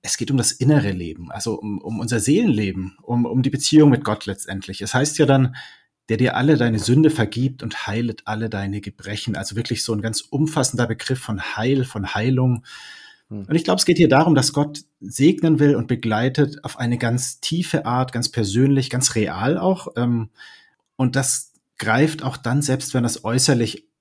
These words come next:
Speaker 1: vielleicht gar nicht so gut aussieht oder sogar Dinge wirklich im Argen liegen. Und Gott schenkt Vergebung, er schenkt Annahme, ist barmherzig. Und das gibt ja eigentlich ganz unabhängig von den Umständen Grund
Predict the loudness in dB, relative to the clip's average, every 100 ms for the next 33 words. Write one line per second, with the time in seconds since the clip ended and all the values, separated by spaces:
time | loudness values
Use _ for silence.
0 | -12 -6 -6 -4 -2 -2 -2 -4 -6 -6
1 | -6 -4 -4 -4 -4 -6 -6 -4 -6 -4
2 | -6 -4 -6 -6 -6 -6 -6 -6 -4 -4
3 | -4 -6 -6 -6 _ -20 -20 -20 _ _
4 | _ -4 0 2 2 0 0 -2 -2 -2
5 | -4 -2 -4 -4 -6 -2 0 0 0 -2
6 | -6 -10 -12 -6 -4 -4 -6 -6 -6 -6
7 | -6 -6 -8 -18 -20 _ -20 _ _ -4
8 | 0 2 2 2 0 -2 -4 0 2 2
9 | 0 0 -2 0 2 2 2 2 0 0
10 | 0 -2 -2 -2 -2 -6 -4 2 4 4
11 | -2 -18